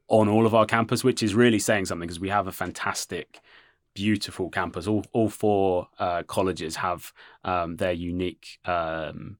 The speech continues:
selling points in terms of the grounds. But yeah, there at Whitelands is so special. Um, and to have an event like this every year, every May, um, is fantastic. In terms of Whitelands it, it,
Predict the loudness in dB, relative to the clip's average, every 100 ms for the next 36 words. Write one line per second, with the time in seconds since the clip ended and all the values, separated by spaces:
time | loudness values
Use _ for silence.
0 | _ _ 2 4 4 0 -4 -8 -8 -10
1 | -6 -6 -8 -12 -4 -2 -2 -6 -8 -8
2 | -4 -4 -2 2 2 2 0 0 0 -2
3 | -10 -8 -6 -4 -2 -4 -6 -6 -6 -6
4 | -8 -10 -20 -20 -18 -4 0 0 0 -2
5 | -4 -10 -10 -8 -6 -6 -6 -4 -2 -4
6 | -4 -4 -4 -6 -8 -8 -8 -6 -12 -14
7 | _ _ -2 -2 0 -4 -2 -2 -2 -2
8 | -2 -4 -6 -4 -6 -6 -10 -12 _ _
9 | -4 -2 0 -2 -4 -6 -8 -10 _ _
10 | _ -12 -12 _ _ -4 -2 -4 -6 -10
11 | _ -6 -6 -4 -4 -4 -4 -4 -2 0
12 | 4 6 6 2 0 -2 -2 -4 -10 -10
13 | -10 -10 -10 -10